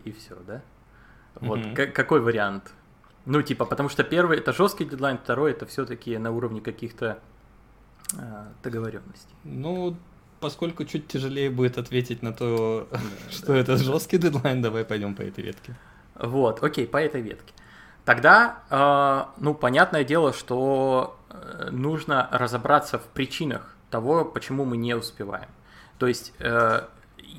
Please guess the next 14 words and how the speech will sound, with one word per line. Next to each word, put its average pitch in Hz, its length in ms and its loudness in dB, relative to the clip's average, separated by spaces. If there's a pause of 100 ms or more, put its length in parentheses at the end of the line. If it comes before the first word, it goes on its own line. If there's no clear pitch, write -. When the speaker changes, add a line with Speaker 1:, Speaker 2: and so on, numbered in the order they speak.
(240)
Speaker 1:
если, 139 760 -2
ну, 143 260 0 (520)
во-первых, 143 560 4 (120)
кто 151 280 4
не 120 120 2
успел? - 460 -4 (460)
<laughs> - 200 -8
Так, - 200 2 (180)
начнем 156 320 0
с 151 60 -10
того, 131 280 0
что - 180 -14
кто - 300 4
виноват, 147 460 2